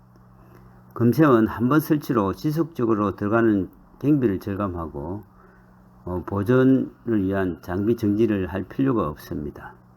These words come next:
어, 금샘의 뛰어난 능력을 확인할 수 있습니다.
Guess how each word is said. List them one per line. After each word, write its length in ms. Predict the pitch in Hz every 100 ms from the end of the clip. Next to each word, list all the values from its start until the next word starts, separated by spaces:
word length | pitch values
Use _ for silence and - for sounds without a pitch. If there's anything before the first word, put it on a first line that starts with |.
| - - - - - - -
어, 120 | 101
금샘의 520 | - 107 117 135 110
뛰어난 420 | - 147 131 104
능력을 480 | 107 120 104 87 90
확인할 440 | 90 107 120 98 90
수 160 | -
있습니다. 680 | 76 73 - 65 62 - -